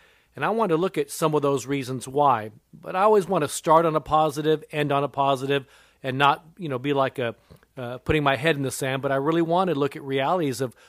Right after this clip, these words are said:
what is it that we can do to make the right choices to be consistent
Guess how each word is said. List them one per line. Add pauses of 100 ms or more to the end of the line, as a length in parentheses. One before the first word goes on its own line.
(140)
what
is
it
that
we
can
do
to
make
the
right
choices
to
be
consistent